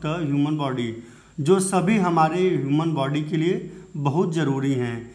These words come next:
Essential means very necessary। अश्वगंधा, अश्वगंधा is a herb। अश्वगंधा एक हर्ब है। हर्ब क्या होता है? स्मॉल प्लांट्स used for treating nervous disorder। नर्वस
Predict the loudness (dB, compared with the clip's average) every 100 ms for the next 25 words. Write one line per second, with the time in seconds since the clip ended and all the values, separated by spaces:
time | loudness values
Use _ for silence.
0 | -20 -4 -2 0 0 0 0 0 0 2
1 | 0 -2 -4 -2 -2 -2 -4 -4 -6 -6
2 | -6 -6 -8 -10 -16 -20 -20 -20 -20 -20
3 | -12 -4 -2 0 0 2 2 0 -4 -10
4 | -20 -20 -20 -20 -4 0 0 2 2 2
5 | 2 2 0 -2 0 2 2 0 -6 -14
6 | -20 -20 -20 _ -4 -2 0 0 2 2
7 | 2 0 0 0 0 -2 -2 -8 -16 -12
8 | 0 0 0 0 2 2 0 0 0 -2
9 | -6 -14 -20 -10 -8 -2 0 2 2 -2
10 | 0 0 2 -2 -6 -12 -14 -20 -20 -20
11 | -16 -2 2 2 0 -2 4 4 4 -2
12 | -2 -2 0 0 0 0 0 -2 -2 -6
13 | -6 -2 -2 -2 -6 -8 -14 -20 -12 -2
14 | 0 0 2 0 -2